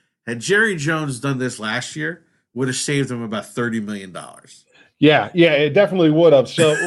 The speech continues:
Speaker 1: <laughs>
Speaker 2: we'll, we'll start with the Cowboys here. They extend Dak Prescott four years, a hundred sixty million dollars. That's obviously the big story down in Big D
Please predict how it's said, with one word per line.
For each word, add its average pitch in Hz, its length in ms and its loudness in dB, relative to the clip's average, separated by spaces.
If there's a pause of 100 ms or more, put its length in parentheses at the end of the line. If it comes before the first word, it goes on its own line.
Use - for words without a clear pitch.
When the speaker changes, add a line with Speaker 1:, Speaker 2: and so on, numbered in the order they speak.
(120)
Speaker 1:
<laughs> - 20 -10
Speaker 2:
we'll, 185 260 0
we'll 175 120 0
start 202 240 0
with 165 100 -2
the - 60 -20
Cowboys 151 520 0
here. 147 240 -4
They 143 120 -2
extend 151 400 -4
Dak 147 260 -2
Prescott 147 500 -2
four 151 220 -2
years, 143 240 -2
a 117 80 -4
hundred 139 300 -8
sixty 123 340 -10
million 131 420 -2
dollars. 135 540 -4 (380)
That's 165 260 0 (260)
obviously 147 600 0
the 113 260 -2
big 135 500 2
story 135 680 0
down 123 300 0
in 107 140 -4
Big 104 320 -4
D 131 440 -2